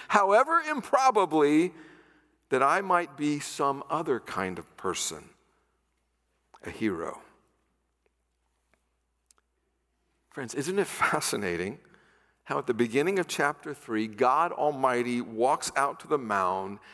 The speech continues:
and puts the ball in Jonah's hands? I mean, you can only imagine how the devil and his demons were laughing in their dugout. But sometimes God sees things in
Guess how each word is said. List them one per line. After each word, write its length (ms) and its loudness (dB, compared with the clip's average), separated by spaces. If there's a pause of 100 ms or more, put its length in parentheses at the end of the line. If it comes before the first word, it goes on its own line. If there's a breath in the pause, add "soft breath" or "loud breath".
(280 loud breath)
and 160 -12
puts 400 -4
the 160 -8
ball 680 0 (360 loud breath)
in 160 -14
Jonah's 420 -4
hands? 600 -16 (1500)
I 40 -10
mean, 100 -4
you 100 -10
can 160 -6 (100)
only 320 -6
imagine 640 -4
how 340 0
the 140 -6
devil 560 0
and 160 -4
his 180 -6
demons 640 -6
were 140 -2
laughing 680 -4
in 100 -12
their 120 -2
dugout. 520 -4 (1600 loud breath)
But 120 -10
sometimes 560 -4
God 340 -2
sees 540 -2
things 400 -4
in 220 -12